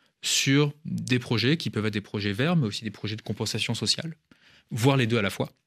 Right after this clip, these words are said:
ce qui peut permettre de garantir l'acceptabilité. Pour prendre un cas très concret, beaucoup de gens sont prêts à payer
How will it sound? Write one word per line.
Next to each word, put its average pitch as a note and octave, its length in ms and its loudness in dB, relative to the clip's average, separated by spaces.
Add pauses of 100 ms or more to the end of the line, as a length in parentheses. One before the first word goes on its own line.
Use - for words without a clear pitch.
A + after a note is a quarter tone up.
(400)
ce - 120 -2
qui B2 100 -2
peut A2+ 120 0
permettre B2 520 0 (140)
de A#2+ 100 -2
garantir A2 380 0
l'acceptabilité. A2 640 -2
Pour G#2+ 140 -6
prendre A#2+ 160 0
un - 20 -2
cas G#2 140 -4
très - 200 -2
concret, B2+ 380 -2 (480)
beaucoup C3 220 2
de B2 40 0
gens C#3+ 120 4
sont A#2 160 0
prêts B2+ 260 0
à G#2+ 80 0
payer A#2 340 -2